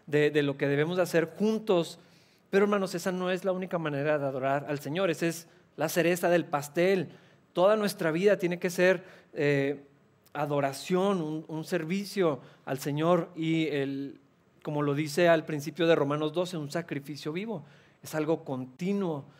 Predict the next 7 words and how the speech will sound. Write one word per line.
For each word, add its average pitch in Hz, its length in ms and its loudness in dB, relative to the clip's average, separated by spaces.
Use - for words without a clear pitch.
Y - 80 -16
cuando 143 300 0
nos 147 140 -2
reunimos 175 420 0
aquí 196 180 -6
solamente 175 720 2
es 160 200 -4